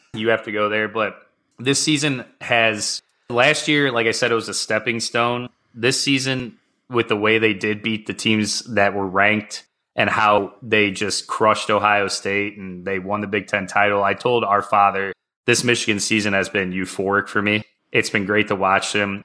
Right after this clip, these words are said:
Speaker 2: I'm terrified of everything that they have in front of them, and I, I would love, ho-, hopefully they,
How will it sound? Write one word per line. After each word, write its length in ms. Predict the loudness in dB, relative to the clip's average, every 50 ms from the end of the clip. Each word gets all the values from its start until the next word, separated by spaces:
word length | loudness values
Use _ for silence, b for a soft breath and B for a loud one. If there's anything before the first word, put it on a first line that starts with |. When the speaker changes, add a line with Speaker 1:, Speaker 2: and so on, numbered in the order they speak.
| _ _ 0
Speaker 2:
I'm 140 | 0 0 0
terrified 480 | 0 0 2 2 2 2 2 2 2
of 80 | 0 0
everything 500 | 0 -2 -2 -4 -6 -6 -6 -6 -4 -4
that 200 | -4 -4 -4 -2
they 120 | -2 -2 0
have 200 | 0 0 0 -2
in 100 | -6 -8
front 220 | -6 -4 -2 -2 -2
of 60 | -4
them, 220 | -4 -6 -6 -6 -8
and 120 | -6 -4
I, 120 | -4 -4 -4 -2
I 120 | -4 -4
would 160 | -4 -4 -6 -4
love, 240 | -2 0 0 0 -2
ho-, 240 | -4 -4 -4 -4 -2
hopefully 380 | _ 0 0 0 0 0 0 2
they, 120 | 2